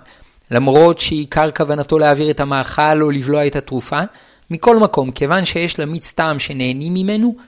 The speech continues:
צריך לברך עליו. וכן השותה מים לפני צום כדי לאגור נוזלים בגופו לקראת הצום,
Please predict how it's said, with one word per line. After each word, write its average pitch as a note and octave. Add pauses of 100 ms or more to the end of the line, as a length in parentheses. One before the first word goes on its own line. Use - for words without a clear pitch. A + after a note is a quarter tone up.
(160)
צריך D#3
לברך B2
עליו. A2+ (500)
וכן F3+
השותה G#3+
מים F#3+
לפני E3
צום F3
כדי C#3
לאגור C#3+
נוזלים D#3+
בגופו D3
לקראת D#3
הצום, D#3